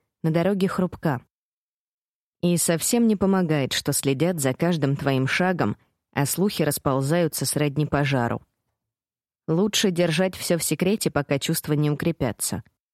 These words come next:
Я столько об этом знаю, потому что постоянно сижу в первом ряду этого спектакля.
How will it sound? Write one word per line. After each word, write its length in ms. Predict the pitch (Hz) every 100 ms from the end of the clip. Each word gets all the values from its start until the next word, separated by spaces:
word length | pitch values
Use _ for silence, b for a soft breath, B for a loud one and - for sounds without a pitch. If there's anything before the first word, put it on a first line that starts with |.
| _ _ _ _ _ _ _ -
Я 180 | 151 151
столько 540 | - 180 196 - 127
об 100 | 131
этом 280 | 135 127 127
знаю, 500 | 123 143 226 175 117 - _ _ _ _ _ _ _ _
потому 320 | 170 185 214 262
что 180 | -
постоянно 680 | 220 214 - 175 190 247 240
сижу 300 | 226 226 208
в 120 | 202
первом 380 | - 160 147 143
ряду 340 | 143 127 175 -
этого 320 | 151 147 147
спектакля. 760 | 143 - 131 - 107 - -